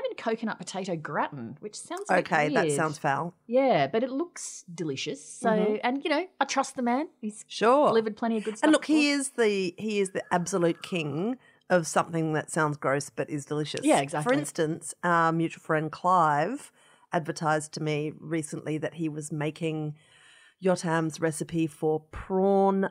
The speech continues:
Speaker 2: bolognese sauce for pasta.
Speaker 1: Oh.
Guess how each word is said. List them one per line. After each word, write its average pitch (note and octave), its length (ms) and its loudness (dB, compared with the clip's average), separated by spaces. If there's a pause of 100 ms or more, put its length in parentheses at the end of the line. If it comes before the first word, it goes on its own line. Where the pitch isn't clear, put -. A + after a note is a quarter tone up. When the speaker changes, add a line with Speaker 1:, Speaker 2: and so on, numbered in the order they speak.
Speaker 2:
bolognese D#3 840 0
sauce C#3+ 380 -2
for - 140 -8
pasta. - 540 -4 (260)
Speaker 1:
Oh. G3 380 -4